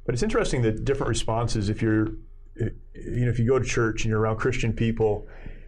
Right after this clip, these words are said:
there are some who will say, "We need to lean into this, we need to change culture, we need to confront this, we need to stand up and, and, you know, <laughs> scream about it," or whatever. There are other people who just kinda think we need to go along with these things. Um, you,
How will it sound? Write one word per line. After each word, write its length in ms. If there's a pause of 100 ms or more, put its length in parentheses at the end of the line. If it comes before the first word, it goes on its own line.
(560)
there 220
are 60
some 240
who 120
will 100
say, 200
"We 140
need 80
to 80
lean 220
into 260
this, 420
we 100
need 80
to 80
change 440
culture, 680
we 120
need 100
to 60
confront 500
this, 420
we 60
need 100
to 60
stand 300
up 200
and, 320
and, 260 (160)
you 60
know, 80
<laughs> 120
scream 280
about 340
it," 80
or 100
whatever. 460 (460)
There 120
are 40
other 160
people 340
who 100
just 220
kinda 180
think 320
we 80
need 80
to 80
go 140
along 260
with 140
these 220
things. 680 (420)
Um, 580
you, 180